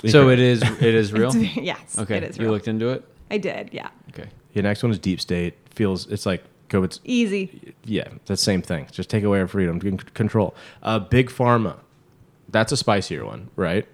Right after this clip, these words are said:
Speaker 2: Of course. Like, uh, that evidence-based medicine doesn't work and is a plot by big pharma companies to make us ill.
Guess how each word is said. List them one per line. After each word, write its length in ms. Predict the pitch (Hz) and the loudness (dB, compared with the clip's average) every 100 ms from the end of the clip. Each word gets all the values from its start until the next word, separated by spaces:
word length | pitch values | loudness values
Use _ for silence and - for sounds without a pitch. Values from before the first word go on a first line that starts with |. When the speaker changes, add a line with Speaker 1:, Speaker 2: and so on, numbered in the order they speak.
| - | -12
Speaker 2:
Of 120 | 92 | -8
course. 440 | - 101 104 - - _ | -2 0 0 -6 -14 _
Like, 360 | 95 90 - - _ - _ _ _ - - _ _ | -4 -4 -6 -20 _ -20 _ _ _ -20 -20 _ _
uh, 460 | - 107 104 104 104 | 2 4 4 2 2
that 160 | 104 110 | 0 2
evidence-based 760 | 117 117 117 110 107 113 110 117 | 2 4 4 2 2 2 2 2
medicine 460 | 113 131 - 113 | 2 2 2 2
doesn't 280 | 110 110 113 | 2 2 4
work 300 | 117 151 139 | 6 6 4
and 100 | 113 | 0
is 100 | 113 | 2
a 60 | 110 | 0
plot 340 | - 113 110 | 0 0 0
by 140 | 92 107 | 0 -2
big 600 | 95 110 110 110 101 - | 2 4 4 2 -2 -8
pharma 640 | - - 110 156 127 101 | -14 0 4 6 4 2
companies 600 | - 101 90 95 110 139 - | 0 -2 0 0 2 0 -6
to 100 | - | -2
make 260 | 101 101 123 | 0 0 0
us 160 | 117 - | -4 -4
ill. 420 | - 107 123 - | 0 2 2 -2